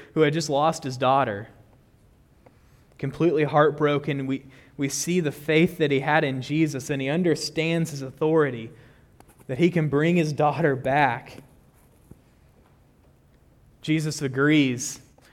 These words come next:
They begin to walk to this house, walk to his house to save his daughter. And he feels somebody touch his robe.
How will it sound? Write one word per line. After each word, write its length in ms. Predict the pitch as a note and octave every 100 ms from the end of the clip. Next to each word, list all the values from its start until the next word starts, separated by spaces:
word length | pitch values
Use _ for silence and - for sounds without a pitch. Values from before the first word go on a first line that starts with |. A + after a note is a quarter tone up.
| _
They 80 | C#3+
begin 300 | C#3+ D3 D#3+
to 80 | D3+
walk 360 | D3+ E3+ F3
to 100 | F3
this 220 | D#3+ C#3+ -
house, 500 | E3 D#3 B2 - -
walk 260 | E3 F3+
to 120 | - E3+
his 140 | C#3
house 300 | F3 F3 E3
to 100 | -
save 580 | - - E3+ E3+ D#3+ - - - _ _ _ _ _ -
his 160 | C#3 C3+
daughter. 500 | D#3 D#3 B2+ G#2 A2+ - _ _ _ _ _ _ _ _ _ _ _ _ _ _ -
And 80 | D3
he 60 |
feels 300 | D3 F#3 F#3
somebody 460 | - F#3+ F#3 F3 E3+
touch 560 | E3+ G#3 F#3 - - - - _ -
his 180 | F3+
robe. 480 | F3 F#3+ F#3 C#3 A#2+